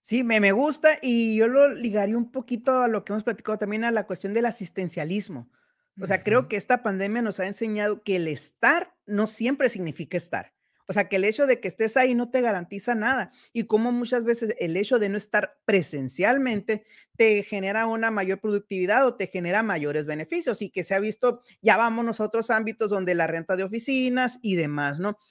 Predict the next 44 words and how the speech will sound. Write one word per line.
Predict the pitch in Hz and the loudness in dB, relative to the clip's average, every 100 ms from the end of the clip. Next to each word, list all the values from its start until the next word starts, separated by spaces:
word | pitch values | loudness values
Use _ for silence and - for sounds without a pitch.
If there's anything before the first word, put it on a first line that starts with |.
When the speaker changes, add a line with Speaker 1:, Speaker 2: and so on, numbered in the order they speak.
| - | -6
Speaker 1:
Entonces, | - 226 | 4 4
como | 240 214 | 4 -2
que | 202 185 | -2 -2
teníamos | 185 233 240 220 | 0 2 2 2
ese | 190 233 | 2 4
miedo | 214 220 | 4 4
al | 220 202 | 4 4
no | 202 220 | 4 6
ver | 214 233 233 | 6 6 4
presente, | 240 226 226 214 208 214 | 0 2 0 -2 -2 2
al, | 185 | 4
al | 147 170 175 | 4 4 2
no | 196 | 4
verlo | 220 214 247 254 240 | 6 8 8 8 4
ahí | 220 | 4
directamente, | 208 226 214 233 220 214 233 | 2 0 0 -2 -2 -2 -6
pensamos | 202 - 185 220 - | -6 -4 -4 -4 -6
que, | 190 - _ _ | -6 -6 _ _
que | - | -8
se | 190 | -6
estaba | 185 202 202 | -2 0 2
haciendo | - 190 185 185 | 0 -4 -4 0
pato | 254 247 240 233 | 6 6 4 0
o | 220 208 - | 2 0 0
que | 180 | -4
simplemente | 170 208 202 208 202 196 233 | -4 -6 -4 -4 -4 -4 -4
no. | 240 _ - - - | -6 _ -20 -20 -8
Y | 254 208 | 0 2
sí, | 294 311 | 4 2
o | |
sea, | 214 | 2
cuántas | - 202 226 247 | -2 -2 4 4
veces, | 240 247 247 | 6 2 0
y, | 226 208 202 185 | -2 0 0 0
e | - 214 | 2 2
incluso | 214 220 240 240 277 262 240 208 - _ _ _ _ | 0 -2 -4 4 6 6 6 0 -4 _ _ _ _
yo | 190 208 | 0 2
lo | 220 240 | 6 6
vería | 233 190 190 233 | 6 2 2 0
más | 214 202 247 269 | 2 2 2 0
por | - | -2
una | 190 202 233 | -2 0 -4
cuestión | - - - 185 196 | -6 -8 -6 -4 2
de, | 226 220 | 4 4